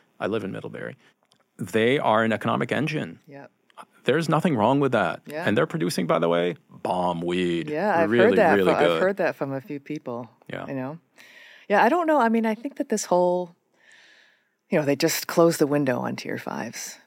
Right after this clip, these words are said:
Speaker 2: because of the concern that they're gonna create so much product and make it hard for all the other ones. But doesn't that now give a competitive advantage to the people who have a tier five right now?
Speaker 1: Oh,
Speaker 2: If
Speaker 1: is it
Speaker 2: they're gonna be the only ones who ever have it,
Speaker 1: No
Speaker 2: you
Speaker 1: one's,
Speaker 2: know?
Speaker 1: I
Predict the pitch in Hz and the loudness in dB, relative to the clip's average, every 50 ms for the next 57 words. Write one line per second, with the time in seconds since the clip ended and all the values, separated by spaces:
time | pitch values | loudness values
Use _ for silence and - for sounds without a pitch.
0 | _ _ - - - - 165 160 160 147 143 139 - - 135 - - - 123 117 | _ _ -12 -6 -2 0 2 2 2 0 -2 -2 -4 -4 -4 -4 -2 -2 -2 -2
1 | 120 120 120 117 - 123 120 - 127 120 120 123 120 120 - - - 127 123 120 | -2 -2 -4 -4 -4 -6 -6 -4 -6 -6 -6 -6 -8 -10 -12 -10 -8 -6 -6 -6
2 | 120 - - - 127 120 117 117 - - - 127 120 113 117 117 - 113 117 113 | -6 -8 -8 -8 -6 -6 -6 -8 -10 -8 -6 -4 -4 -4 -6 -8 -8 -8 -8 -6
3 | 113 - 101 - 117 117 113 110 - - 117 110 113 117 117 123 120 117 113 113 | -6 -6 -6 -6 -6 -6 -8 -8 -8 -8 -8 -6 -6 -8 -8 -10 -10 -12 -12 -12
4 | 113 113 110 113 - 120 - - 117 - - _ _ _ _ _ _ _ _ _ | -12 -12 -14 -14 -14 -14 -12 -10 -10 -12 -12 _ _ _ _ _ _ _ _ _
5 | _ - 196 196 294 330 339 320 - - 220 214 214 202 202 190 190 196 196 - | _ -4 -2 0 0 0 0 -2 0 2 2 4 4 4 2 2 0 0 -2 -2
6 | 160 131 - 147 143 156 156 156 147 147 139 127 127 127 127 127 143 156 - - | -6 -4 -2 -2 0 2 0 0 0 -2 -4 -2 -2 -2 -2 -2 -4 -6 -8 -6
7 | - 165 143 135 131 127 _ _ _ _ _ - - 156 147 156 156 147 156 135 | -4 -4 -4 -4 -6 -12 _ _ _ _ _ -10 -10 -8 -4 -4 -4 -2 -2 -2
8 | 147 135 156 - 151 - - 156 151 156 - 147 151 170 170 175 170 170 - 170 | 0 0 0 -2 -4 -6 -4 -4 -4 -2 -2 0 0 0 2 2 0 0 2 2
9 | 139 139 147 165 208 226 202 - - 214 226 233 254 233 233 196 240 214 226 226 | 4 4 6 6 6 6 4 4 4 4 4 6 6 4 6 4 4 4 6 6
10 | 220 233 233 240 226 226 226 233 - 233 214 196 208 220 214 214 214 214 262 330 | 6 6 6 6 6 6 6 4 4 4 4 4 6 4 4 6 6 6 6 6
11 | 311 180 123 - - - - - 202 147 151 160 143 120 117 110 110 110 113 - | 6 4 2 0 -2 -8 -16 -14 -10 -6 -2 0 2 2 4 4 4 4 2 2
12 | 262 285 277 - 123 | 0 -2 -2 -2 -2